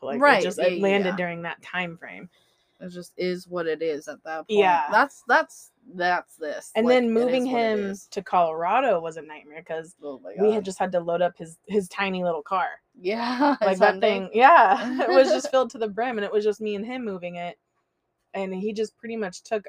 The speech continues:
Speaker 1: everything we could fit in that car.
Speaker 2: Right.
Speaker 1: Which is mostly his clothes.
Speaker 2: Yep.
Speaker 1: Some of his gaming stuff.
Speaker 2: Yep.
Speaker 1: And his snowboard.
Speaker 2: Oh,
Speaker 1: <laughs>
Speaker 2: priorities.
Speaker 1: Yeah.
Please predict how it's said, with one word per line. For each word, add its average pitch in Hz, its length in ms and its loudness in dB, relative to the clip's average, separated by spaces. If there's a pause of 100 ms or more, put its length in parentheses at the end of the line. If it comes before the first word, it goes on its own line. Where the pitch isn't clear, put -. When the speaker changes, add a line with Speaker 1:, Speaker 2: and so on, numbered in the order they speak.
Speaker 1:
everything 190 380 -6
we 175 80 -10
could 175 160 -10
fit - 200 -10
in 160 60 -20
that - 160 -16
car. - 380 -10
Speaker 2:
Right. 170 340 -6
Speaker 1:
Which 185 140 -18
is 196 80 -8
mostly 180 280 -6
his 165 140 -10
clothes. 170 500 -8
Speaker 2:
Yep. 196 160 -8 (380)
Speaker 1:
Some - 180 -8
of 170 100 -6
his 165 140 -12
gaming 170 300 -12
stuff. 170 440 -4
Speaker 2:
Yep. 175 300 -6 (960)
Speaker 1:
And 180 160 -10
his 180 180 -10
snowboard. 156 420 -14 (420)
Speaker 2:
Oh, 202 400 2
Speaker 1:
<laughs> - 80 -8
Speaker 2:
priorities. 165 720 2
Speaker 1:
Yeah. 285 500 2